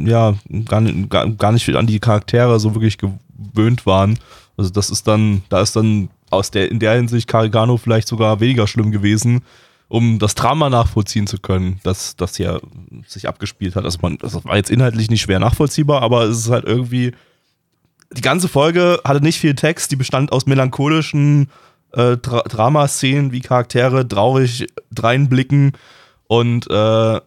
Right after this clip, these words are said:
das eine Mädel, die eine Schwester eben, äh, traurig war, dass Senpai jetzt nach En-, England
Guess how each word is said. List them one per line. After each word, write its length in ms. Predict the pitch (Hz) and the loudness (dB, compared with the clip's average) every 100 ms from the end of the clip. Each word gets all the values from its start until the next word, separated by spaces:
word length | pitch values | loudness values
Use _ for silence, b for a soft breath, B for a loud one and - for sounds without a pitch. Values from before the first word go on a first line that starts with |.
| _ _ _ _ _ _ - | _ _ _ _ _ _ -4
das 160 | 120 | -2
eine 220 | - 110 123 | 0 0 2
Mädel, 280 | 120 123 117 | 2 2 2
die 120 | 107 | 2
eine 160 | 113 | 2
Schwester 360 | 117 110 - 113 | 0 -2 0 0
eben, 380 | 107 113 110 110 | 0 -2 -4 -2
äh, 120 | 107 | -2
traurig 360 | 113 101 110 - | 0 0 0 0
war, 180 | 104 104 | 0 0
dass 180 | 107 - | -2 0
Senpai 320 | 98 113 110 | 0 2 2
jetzt 200 | 104 - | 0 0
nach 100 | 120 | 0
En-, 240 | 98 117 | 2 0
England 500 | 107 131 117 101 98 | 0 0 0 -2 -6